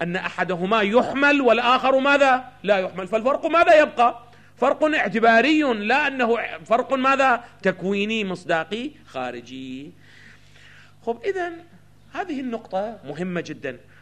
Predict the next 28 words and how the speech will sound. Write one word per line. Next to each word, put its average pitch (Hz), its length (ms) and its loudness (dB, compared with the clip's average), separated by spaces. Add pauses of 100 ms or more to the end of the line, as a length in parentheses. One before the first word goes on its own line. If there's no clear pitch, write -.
(140)
وهي 147 500 -8 (480)
أن 156 300 -12
الصفات 185 640 -12 (220)
بلغت 190 540 -6
ما 139 360 -10
بلغت، 139 600 -10 (320)
هل 214 200 -12
تؤدي 208 640 -12
إلى 202 180 -6
تعدد 190 460 -10
الذات 196 400 -6
أو 156 120 -6
لا 160 140 -4
تعدي، 160 460 -10 (100)
تؤدي 160 340 -8
إلى 151 140 -4
تعدد 139 380 -10
الذات؟ 139 440 -10
لا، 320 520 -8
تبقى 214 380 -12
الذات 160 480 -14
واحدة. 117 580 -12 (440)
الآن 220 340 -12
أنا 196 200 -12
شؤوني 185 540 -10
الوجودية 139 580 -10
كإنسان، 160 640 -10
كزيد، 180 440 -10